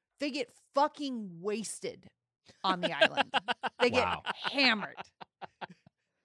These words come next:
Speaker 1: And the way that the sh-, that the light novel demonstrates Haruhi's uniqueness, not unlike hitting home runs constantly in baseball, is that the next day she's not hungover <laughs> and everybody else
Speaker 3: <laughs>
Speaker 1: is.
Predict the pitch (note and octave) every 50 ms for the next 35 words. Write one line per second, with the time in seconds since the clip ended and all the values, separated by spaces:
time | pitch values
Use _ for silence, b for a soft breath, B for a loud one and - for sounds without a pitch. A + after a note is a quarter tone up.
0 | _ _ _ B B D4+ D4+ C#4 B - A#3+ C#4 - - D#4+ C#4+ C4 A3+ - -
1 | b b b b b b b b A3 A3 B3+ B3 A#3 A3+ B3 C4 D4+ E4 D#4 C#4+
2 | C#4+ G#3+ - - A#3+ A3 - - - - - - G#3+ G#3 G#3 A3+ G#3+ - A3 G#3
3 | G#3 A3+ A3+ A#3+ B3 A#3 A#3+ A#3 A3 A3 G#3 F3+ - A3 G#3+ A3+ A#3 A3+ G#3 -
4 | - A#3 A#3 A#3+ - - - G#3+ G#3+ A3+ A3 G#3 G3 A3 G#3+ F#3+ - F#3 G3 F#3+
5 | G3 G#3+ A#3 - B3+ C#4+ C#4+ D4+ - - - - A#3+ G#3+ G#3+ A3 A3+ A#3+ A#3 A#3
6 | A#3 A3+ A3 G#3 - A3+ A3 G#3 F#3 D#3+ F3 G#3+ A3+ A3 A3 G3+ G3+ G3+ G#3+ A3+
7 | A#3+ A#3+ - - - G3 G#3 A3 A3+ - - B3+ - F3+ A#3+ A#3+ A3+ G3 F3+ E3
8 | - F3 G3+ B3+ - - - C#4+ D4+ D#4+ E4+ E4 D#4+ b b b b b b b
9 | b - A#3 A3+ G#3+ A#3+ B3+ A3+ B3 B3+ A#3+ C4 C4+ C4 - C#4 C#4 C4+ - -
10 | - B3+ A3+ F#3+ A3 A3+ A3 G3 F#3 G3+ F#3+ F#3+ F3+ F#3+ - - - - F#3+ E3+
11 | - - - - - - - - - - D#4 - - - - A#3 A3+ G#3 - C4+
12 | - B3+ A#3 A#3 A3 G#3+ G#3 - A3 F#3+ A3 G#3 G3 E3+ G3+ - - - - -